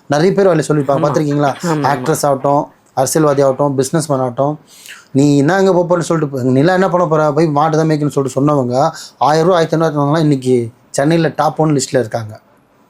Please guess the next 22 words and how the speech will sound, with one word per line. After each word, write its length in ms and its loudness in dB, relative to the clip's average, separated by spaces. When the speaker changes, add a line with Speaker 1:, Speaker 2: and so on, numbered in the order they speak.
Speaker 1:
தெரியுமா? 440 0
Speaker 2:
ஆமா, 440 -2
உண்மைதான். 400 -4
Speaker 1:
அப்ப 280 -2
என்ன 160 2
அர்த்தம்? 280 0
எவன் 340 2
ஒருத்தன் 420 0
முடியாதுன்னு 540 2
ஒருத்தன் 260 0
நினைக்கிறோமோ, 540 0
அவன் 260 0
தான் 180 0
சாதிப்பான். 760 -8
ஏன்னா, 120 2
அவன் 260 2
கூட 180 2
இறைவன் 300 2
இருக்கான், 300 -14
அவன்கிட்ட 340 2
உண்மை 320 4
இருக்கு, 220 -2